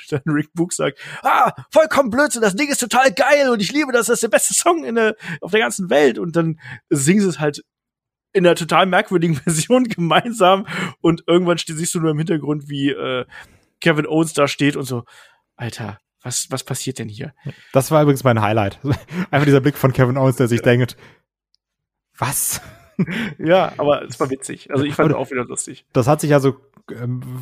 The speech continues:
Speaker 2: von der, von der Komik her sehr toll gesteigert. Wo dann auch dann irgendwann so Nakamura steht irgendwie doof daneben, denkst du, "Ja, aber du bist ja eigentlich so der Typ, der Nakamura hypen soll."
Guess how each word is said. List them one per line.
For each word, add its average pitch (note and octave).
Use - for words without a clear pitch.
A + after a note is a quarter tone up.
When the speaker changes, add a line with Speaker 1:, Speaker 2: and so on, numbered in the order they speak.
Speaker 2:
von C3+
der, C3
von B2+
der A#2+
Komik C3+
her B2
sehr A#2+
toll B2
gesteigert. A2
Wo B2+
dann B2+
auch B2
dann B2+
irgendwann C3
so C3+
Nakamura C3+
steht C#3+
irgendwie B2+
doof C3+
daneben, B2+
denkst A#2
du, B2
"Ja, A#2
aber A#2
du A#2+
bist -
ja -
eigentlich B2+
so C3+
der A#2+
Typ, -
der C#3
Nakamura B2
hypen A2+
soll." A#2+